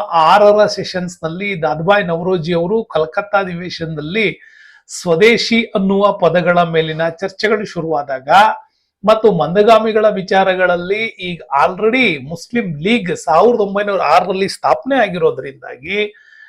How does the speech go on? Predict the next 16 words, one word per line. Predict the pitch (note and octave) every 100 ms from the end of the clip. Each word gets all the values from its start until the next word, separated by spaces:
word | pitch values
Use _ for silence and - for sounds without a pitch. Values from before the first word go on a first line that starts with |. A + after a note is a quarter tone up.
| _ _ _ _ -
ಇಲ್ಲಿ | G3 C#4 D#4+ D#4+
ಒಂದು | D4 C#4+ A3+
ವೈಮನಸ್ಸು | G#3 A#3+ A#3 A3 A3 C4 C4+ C4
ಕಾಂಗ್ರೆಸ್ | G#3 G3+ G#3 G3+ G3
ಅಲ್ಲಿ | G3+ G3+ A3+
ಶುರುವಾಗಿತ್ತು. | - F3 E3+ D#3 D3+ C3+ _ - - _ _
ಮತ್ತೆ | D3 C#3+ C#3+
ಯಾವಾಗ್ಲೂ | C#3 D3 F#3+ G#3 A3+
ಕೂಡ | C4 C4+ C4+
ಕಾಂಗ್ರೆಸ್, | A#3+ A3 A3+ A3+ G3+ - G#3+ F3 - - - -
ಆ, | G3+ G3+
ಪ್ರಸ್ತಾವನೆ | - G#3 - - G3+ G#3 G#3 G3+
ಮಾಡ್ತಕ್ಕಂಥದ್ದು, | F#3 F3+ F3 F3 E3 - E3 D#3+ D#3+ D3+ A3+
ಪ್ರಾರ್ಥನೆ | - E3+ D#3 D#3 - G#3
ಮಾಡ್ತಕ್ಕಂಥದ್ದು, | G3+ F#3 E3+ E3 E3 - D#3+ D3+ D3+ D3 A3+
ಮತ್ತೆ | A3+ G3 G3+ - A3 F#3+ G#3 -